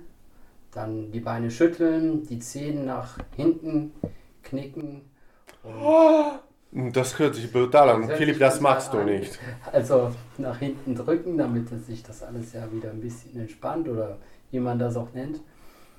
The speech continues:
Speaker 1: Ja, und danach kommt, wie gesagt, die Physiotherapie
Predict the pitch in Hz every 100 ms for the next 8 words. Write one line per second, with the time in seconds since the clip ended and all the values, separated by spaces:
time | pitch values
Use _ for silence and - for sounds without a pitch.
0 | - - _ 117 117 - - - - 110
1 | 107 104 95 - 120 123 131 127 123 -
2 | 113 117 110 123 120 131 135 - 170 175